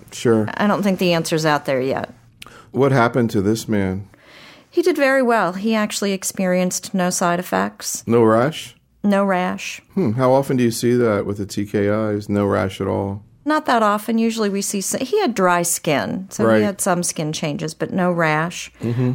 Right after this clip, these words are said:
Speaker 2: Not all that often, but we do see it. So he actually had no side effects, and he went on to have surgery, and he had a good response to surgery. He was downstaged as well.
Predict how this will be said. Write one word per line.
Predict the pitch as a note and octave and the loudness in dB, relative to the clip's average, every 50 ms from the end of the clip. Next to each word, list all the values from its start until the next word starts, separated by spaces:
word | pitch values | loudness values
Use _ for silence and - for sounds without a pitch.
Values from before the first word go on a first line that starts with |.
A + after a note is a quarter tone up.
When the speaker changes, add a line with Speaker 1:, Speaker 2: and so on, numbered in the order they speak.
| B2+ - | -2 -2
Speaker 2:
Not | E4+ E4+ E4+ - | 0 2 2 2
all | C#4+ C4 A#3 | 2 2 2
that | G#3+ G#3 G3 F#3 | 0 0 0 2
often, | F3 E3+ F3+ F3+ - A3 A3 G#3+ | 0 0 0 -2 -2 -2 0 0
but | G#3+ - | 0 -2
we | - F#3+ F3+ | -2 -2 -2
do | F#3+ F#3+ F#3 | -2 -4 -4
see | - - - F#3 F#3 | -4 -4 -2 0 0
it. | F3+ F#3+ G#3+ - A#3+ G#3+ G#3+ | 0 0 -2 -4 -8 -10 -8
So | - - G#3+ G#3 | -6 -4 -2 -2
he | G#3 G#3 C4 C4 C4+ C#4 | -2 -2 -2 -4 -4 -2
actually | - A#3 A3+ A3+ - - A#3+ A3+ | -4 -4 -4 -4 -4 -4 -4 -2
had | G#3+ G#3+ G#3+ G#3+ | -2 -2 0 0
no | G#3 G3+ G3+ | 0 0 0
side | G#3 G#3 - G3 F#3+ G3 G3 | -2 -2 -2 -2 0 0 -2
effects, | G3+ - - G3 G3+ G3+ - - | -2 -4 -4 -4 -4 -4 -4 -4
and | G3+ G3 | -4 -2
he | G3 F#3+ | -2 -2
went | F#3+ F#3+ F3+ | -2 -2 0
on | F#3 F#3 F#3 | 0 0 0
to | F#3+ F#3+ | -2 -2
have | F#3+ F#3 F#3 | -2 -4 -4
surgery, | - - F#3 F3+ F#3 F#3 G3+ G3 G3 G3+ G#3+ G#3 G#3+ - - - - - - - - - | -2 0 0 0 0 -2 -4 -4 -2 -4 -4 -6 -10 -16 -20 -20 -20 -20 -20 -20 -14 -8
and | - G3 F#3+ F#3+ F#3 F#3 F#3 F#3 F#3 F#3 | -4 -2 -2 0 0 0 -2 -2 -4 -6
he | - - F#3 | -6 -6 -4
had | F#3 F#3+ F#3 | -2 -2 -2
a | F3+ | -4
good | F3 F3 - F#3+ F#3 G3 | -2 -2 -2 -2 -2 -2
response | G3 F#3+ - - F#3+ F#3 F#3 F#3 - - - | -4 -6 -4 -2 -2 0 0 -2 -4 -6 -6
to | - F#3+ | -6 -6
surgery. | - - - F3+ F3+ F3+ F3+ G3 F#3+ F#3 F#3+ G3 G3+ G#3 G#3 - _ _ - - - - - _ _ - | -6 -2 -2 0 0 -2 -2 -4 -2 -2 -2 -2 -4 -6 -8 -10 _ _ -20 -20 -20 -20 -20 _ _ -6
He | F#3+ G#3+ A3 | -2 0 0
was | G#3+ G#3+ G#3 G3+ F#3+ - - - - - - - | 2 2 2 0 0 -2 -4 -4 -6 -10 -6 -2
downstaged | F#3+ F#3 F#3+ G3 G3+ G#3+ G#3 G#3 - - G3+ G3+ G3 G3+ F#3 - - - | 0 2 2 2 2 0 0 -2 -2 -2 -2 -2 -2 -2 -4 -6 -6 -4
as | F#3 F3+ F3+ | -4 -4 -4
well. | F3+ F3+ F#3 F#3 F#3 F#3+ G3+ A3+ A#3 A#3 | -2 0 0 0 0 0 -2 -4 -6 -8